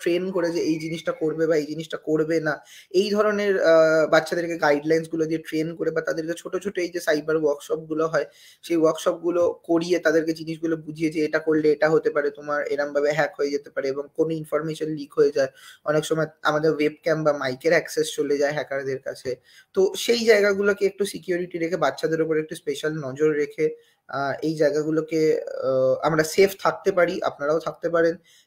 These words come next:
এবং, আহ, কোনো রকম যদি প্রবলেম হয় আপনারা আমাদের আইএম ল্যাবসেও যোগাযোগ করতে পারেন। আমরা যতটা সম্ভব আপনাদেরকে গাইড করার চেষ্টা করব, আহ, যতটা সম্ভব কিভাবে কি করতে হবে এই ধরনের কিছু হলে বা কিভাবে সেফ থাকবেন সেই জায়গাগুলোর জন্য আমরা গাইড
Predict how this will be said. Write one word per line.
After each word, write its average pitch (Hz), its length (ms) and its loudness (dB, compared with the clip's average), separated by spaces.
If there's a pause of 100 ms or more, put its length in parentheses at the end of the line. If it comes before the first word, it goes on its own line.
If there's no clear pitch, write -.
এবং, 147 500 0
আহ, 139 180 -2 (140)
কোনো 196 180 -2
রকম 220 280 2
যদি 220 140 -2
প্রবলেম 185 480 0
হয় 196 120 2
আপনারা 165 340 0
আমাদের 170 220 2
আইএম 147 340 0
ল্যাবসেও 165 320 -2
যোগাযোগ 147 440 -4
করতে 165 260 -4
পারেন। 160 300 -2
আমরা 139 320 -2
যতটা 156 600 -2
সম্ভব 160 460 -2 (380)
আপনাদেরকে 151 500 0
গাইড 131 340 0
করার 160 260 0
চেষ্টা 143 280 -6
করব, 165 640 -2
আহ, 131 340 0
যতটা 139 300 -4
সম্ভব 156 400 -4
কিভাবে 156 340 -2
কি 156 160 -12
করতে 147 360 -4
হবে 160 240 -2
এই 143 80 -4
ধরনের 147 340 -8
কিছু 151 360 -14
হলে 151 280 4 (340)
বা 160 120 6
কিভাবে 175 500 0
সেফ 190 220 2 (120)
থাকবেন 170 340 -2
সেই 156 240 -8
জায়গাগুলোর 160 500 0
জন্য 156 260 -8
আমরা 151 260 -2
গাইড 143 260 0